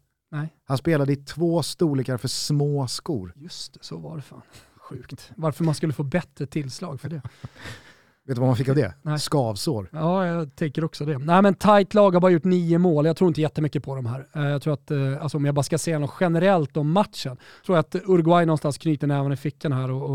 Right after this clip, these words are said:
Speaker 1: och löser en trea. Eh, anledningen till det kommer jag till strax. Men, men jag har gjort, eh, eh, nio mål bara på fjorton matcher. Det är det stora problemet.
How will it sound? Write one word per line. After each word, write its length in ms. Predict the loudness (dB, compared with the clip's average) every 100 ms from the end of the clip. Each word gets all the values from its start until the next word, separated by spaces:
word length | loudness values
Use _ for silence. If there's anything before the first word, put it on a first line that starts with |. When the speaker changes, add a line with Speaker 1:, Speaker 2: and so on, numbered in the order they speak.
| -2
Speaker 1:
och 80 | 0
löser 300 | -2 -2 -4
en 120 | -4
trea. 460 | -2 0 2 0 0
Eh, 320 | -2 -2 0 2
anledningen 520 | 4 4 2 0 -2
till 100 | -4
det 100 | -4
kommer 240 | -4 -4
jag 80 | -4
till 140 | -6
strax. 320 | -8 -8 -8 -6
Men, 140 | -8 -8 -20 -20 -8
men 140 | 2 6
jag 60 |
har 40 | 6
gjort, 240 | 6 6
eh, 80 | 6 8 6 4
eh, 320 | 4 2 4
nio 260 | 2 4
mål 300 | 4 6 4
bara 240 | 4 4 2
på 140 | 0
fjorton 320 | 0 0 0
matcher. 320 | 0 0 0 2
Det 140 | 2
är 60 | 0
det 60 |
stora 300 | -2 -2 -2
problemet. 480 | -2 0 0 0